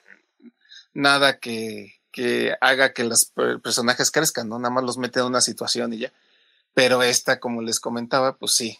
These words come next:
sí, sí afecta a los personajes, los hace crecer.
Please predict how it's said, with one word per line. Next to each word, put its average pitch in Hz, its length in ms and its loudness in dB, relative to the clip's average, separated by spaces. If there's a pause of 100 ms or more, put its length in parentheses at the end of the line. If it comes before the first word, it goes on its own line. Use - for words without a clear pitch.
sí, 120 520 0
sí 123 340 2
afecta 139 720 2
a 135 40 2
los 123 160 -2
personajes, 131 600 -4
los 120 220 -2
hace - 200 -2
crecer. 131 420 -2